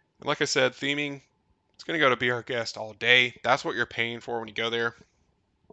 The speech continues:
You're paying for that theming. And you could just stare at the walls for hours, honestly, in there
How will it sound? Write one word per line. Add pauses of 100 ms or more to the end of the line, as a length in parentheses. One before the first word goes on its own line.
(180)
You're
paying
for
that
theming. (280)
And
you
could
just
stare (240)
at
the
walls
for
hours,
honestly,
in
there